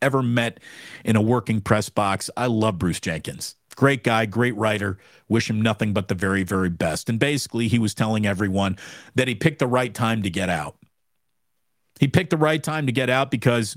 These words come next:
you know, he's a guy who's been around a newspaper so long, he remembers when it was good to be at a newspaper. It's gotta be very sad for those ink-stained wretches, and I say that with all respect,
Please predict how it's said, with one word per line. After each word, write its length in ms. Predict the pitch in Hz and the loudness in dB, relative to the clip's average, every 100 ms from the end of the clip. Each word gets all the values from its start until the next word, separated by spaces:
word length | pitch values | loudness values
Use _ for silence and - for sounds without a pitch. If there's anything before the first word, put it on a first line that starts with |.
| - | -8
you 100 | - | 0
know, 120 | 113 104 | 2 4
he's 240 | 120 143 | 2 2
a 40 | |
guy 220 | 127 127 131 | 0 0 0
who's 140 | 113 | 0
been 160 | 127 127 | 0 2
around 240 | 127 127 | 2 0
a 40 | |
newspaper 520 | 117 127 127 135 117 110 | 0 0 2 0 0 -4
so 180 | 127 | -4
long, 260 | 117 117 117 | -2 0 0
he 120 | 127 | 0
remembers 500 | 139 123 123 120 117 | 0 0 0 0 0
when 140 | 113 113 | 0 -2
it 60 | |
was 200 | 104 92 | -2 -4
good 400 | 87 92 135 95 | -2 0 0 -2
to 80 | 110 | -2
be 140 | 104 | 0
at 80 | 98 | 0
a 40 | 95 | 2
newspaper. 680 | 98 92 - 92 87 85 - _ _ _ _ - - - - | 0 0 0 -2 -2 -8 -10 _ _ _ _ -18 -18 -18 -10
It's 100 | - | -4
gotta 180 | 143 | -2
be 80 | 123 | -2
very 260 | 113 117 107 | 2 2 0
sad 340 | - 110 107 | -4 -6 -6
for 140 | 101 104 | -4 0
those 300 | 101 98 - - | 2 0 -2 -6
ink-stained 760 | 127 110 - - 113 110 104 92 | -4 -4 -6 -6 -4 -2 0 2
wretches, 460 | 110 110 92 85 | 0 0 -2 -4
and 100 | 95 | -4
I 40 | 92 | -4
say 180 | 107 | -4
that 120 | 98 98 | -4 -2
with 120 | 98 | 0
all 160 | 98 | 0
respect, 560 | 95 - - 90 87 - | 0 -4 -4 -6 -6 -10